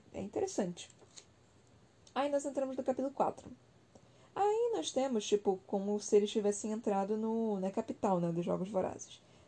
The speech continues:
Todo mundo bonito, todo mundo feliz, todo mundo, é, e falando, né, sobre todos os prateados, com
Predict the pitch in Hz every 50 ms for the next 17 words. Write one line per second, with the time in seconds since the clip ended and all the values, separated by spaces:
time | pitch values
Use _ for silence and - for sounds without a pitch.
0 | - - 180 165 170 165 165 160 160 160 170 165 180 220 269 277 262 - - -
1 | 165 170 165 165 165 165 - 185 175 165 180 220 262 269 247 - - - - -
2 | 170 170 170 170 175 175 170 - - - - - - - - 170 175 175 170 170
3 | 170 175 - - - - 202 196 190 185 185 - - - 269 262 226 226 269 285
4 | 277 214 214 233 - 226 208 190 185 - - 214 208 208 208 214 208 - - 208
5 | 208 - - 202 180 190 226 247 240 214 190 190 190 - - 190 190 190